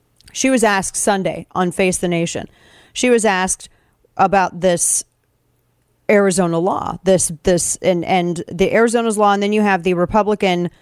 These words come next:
uh, South Carolina Senator Lindsey Graham, who oppo-, who proposed this fifteen-week abortion limit,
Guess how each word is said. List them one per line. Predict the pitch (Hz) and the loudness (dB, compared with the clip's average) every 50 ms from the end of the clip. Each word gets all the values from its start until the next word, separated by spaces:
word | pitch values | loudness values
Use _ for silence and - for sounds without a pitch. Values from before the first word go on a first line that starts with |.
| _ _ _ - | _ _ _ -8
uh, | - - 165 160 156 151 - | -2 0 0 2 0 0 -2
South | 147 - 220 208 202 - | -2 -2 0 0 0 0
Carolina | - 208 190 185 180 180 180 175 | 0 0 0 2 0 0 -2 -2
Senator | - - 185 175 165 170 170 | -2 -2 -2 -2 -2 -2 -2
Lindsey | 165 170 175 165 175 | -2 -2 -2 -2 -2
Graham, | 147 175 170 170 170 | 0 0 0 0 2
who | 165 175 | 2 2
oppo-, | 170 165 - - - 185 170 170 165 - | 2 2 0 0 2 4 4 4 2 2
who | 180 196 180 | 2 0 0
proposed | - 185 - - 175 175 175 160 | -2 -4 -2 0 0 0 0 0
this | 170 165 - | -4 -6 -4
fifteen-week | - 185 170 - - - 220 202 196 196 226 240 214 | -2 -2 -2 -2 -2 -2 -2 0 0 2 0 2 0
abortion | 254 220 254 262 262 262 - 277 262 262 262 262 247 _ _ _ _ _ _ - | 0 2 2 2 2 2 0 0 0 0 -2 -2 -4 _ _ _ _ _ _ -4
limit, | 240 254 254 262 254 - - | 0 2 2 2 2 0 -4